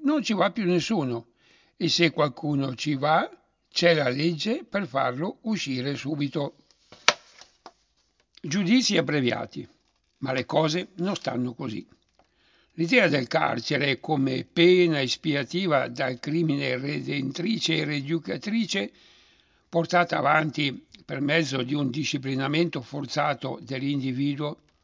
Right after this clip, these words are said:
è un'idea assolutamente borghese, che viene precisata solo nel corso dell'Ottocento,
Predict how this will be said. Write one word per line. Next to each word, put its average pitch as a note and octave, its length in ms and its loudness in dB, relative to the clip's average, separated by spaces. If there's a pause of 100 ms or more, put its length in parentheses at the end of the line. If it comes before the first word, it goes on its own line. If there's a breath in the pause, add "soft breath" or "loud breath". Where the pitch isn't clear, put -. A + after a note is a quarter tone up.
(680)
è - 80 -4
un'idea D#3+ 460 4
assolutamente C3+ 720 -2
borghese, A#2+ 760 -6 (580 soft breath)
che C3+ 180 -6
viene D#3 400 4
precisata D#3 800 0
solo F#3+ 500 -2
nel C3 300 -2
corso D3 440 -6
dell'Ottocento, B2+ 920 -8